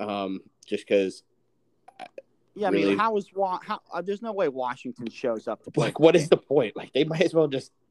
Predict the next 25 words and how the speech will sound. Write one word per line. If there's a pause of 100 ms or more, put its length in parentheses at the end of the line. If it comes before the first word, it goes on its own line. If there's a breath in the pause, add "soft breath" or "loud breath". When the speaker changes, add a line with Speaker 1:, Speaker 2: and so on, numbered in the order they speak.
(140)
Speaker 1:
forfeit
the
last
two
games
Speaker 2:
They've
Speaker 1:
at
this
Speaker 2:
already,
Speaker 1:
point.
Speaker 2:
they
already
got
embarrassed.
They
got
eliminated
from
playoff
contention.
I
mean,
they're, (100)
I
mean,